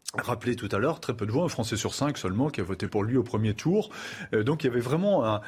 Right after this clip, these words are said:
c'était un instant particulier où il fallait rassembler. Or moi je regrette,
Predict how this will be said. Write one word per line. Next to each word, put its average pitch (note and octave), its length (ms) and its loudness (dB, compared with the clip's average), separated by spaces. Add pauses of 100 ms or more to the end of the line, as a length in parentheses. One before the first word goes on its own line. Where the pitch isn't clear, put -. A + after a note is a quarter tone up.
(200)
c'était - 240 0
un C3+ 220 2
instant F3 580 0
particulier D#3 580 0
où G3 120 6
il C3 100 2
fallait G3+ 300 2
rassembler. A2 560 0
Or B2 160 4
moi C#3+ 120 0
je C#3 120 2
regrette, B2+ 560 0